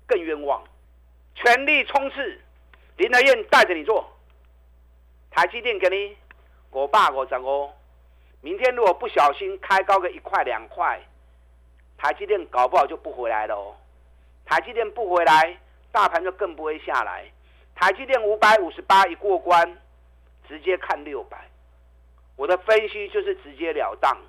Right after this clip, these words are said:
没有模棱两可。大盘如此，个股也如此。所以你有台积电的朋友，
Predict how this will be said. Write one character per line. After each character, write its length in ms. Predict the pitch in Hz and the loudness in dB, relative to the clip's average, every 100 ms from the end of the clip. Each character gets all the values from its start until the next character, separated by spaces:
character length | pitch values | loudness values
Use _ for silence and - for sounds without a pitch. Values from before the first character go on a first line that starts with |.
| _ _ _ | _ _ _
没 140 | - 180 | -8 -2
有 120 | 202 | -2
模 220 | 139 139 | -2 -8
棱 140 | 139 135 | -8 -2
两 260 | 127 123 | -2 -2
可。 180 | 123 113 90 _ _ _ _ _ _ | -6 -16 -18 _ _ _ _ _ _
大 200 | - 254 | 2 4
盘 180 | 208 190 | 4 2
如 220 | 190 226 | 0 -2
此， 260 | - 170 135 | -6 -12 -10
个 240 | - 196 | -4 -4
股 160 | 156 160 | -4 -10
也 140 | 139 | -10
如 180 | 110 117 | -10 -14
此。 80 | - 90 - _ _ _ _ _ - | -16 -20 -20 _ _ _ _ _ -2
所 100 | 254 | 0
以 40 | |
你 80 | 247 | 0
有 100 | 226 | -2
台 160 | - 180 | 0 0
积 120 | 202 | -2
电 120 | 226 | -4
的 100 | 180 | -4
朋 120 | 151 143 | -4 -4
友， 460 | 151 147 135 147 | -2 0 0 0